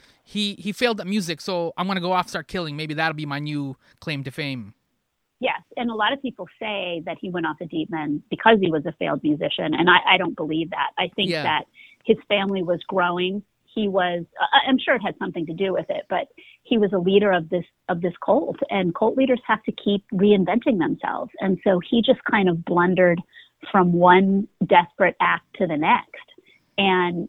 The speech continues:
Speaker 2: you know, the late sixties were, uh, there are many similarities to now. However, you know, people were doing L S D for the first time. There was an incredible amount of racism and racial, racial tension, as there is now.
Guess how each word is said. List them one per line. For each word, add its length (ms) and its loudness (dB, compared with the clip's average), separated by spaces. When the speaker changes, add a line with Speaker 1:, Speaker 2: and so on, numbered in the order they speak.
Speaker 2:
you 100 -2
know, 180 -2
the 140 -6
late 240 0
sixties 360 -6
were, 160 0
uh, 460 -4
there 180 0
are 40 2
many 400 6
similarities 580 -6
to 60 -4
now. 460 -2
However, 560 4
you 100 6
know, 80 4
people 320 6
were 220 4
doing 480 0
L 140 0
S 200 -4
D 300 -2
for 220 4
the 180 -2
first 320 -4
time. 460 -4
There 140 2
was 200 2
an 80 2
incredible 880 4
amount 480 -6
of 380 -6
racism 540 -2
and 120 -6
racial, 480 -8
racial 320 -4
tension, 500 -4
as 220 0
there 200 -4
is 220 -6
now. 360 -6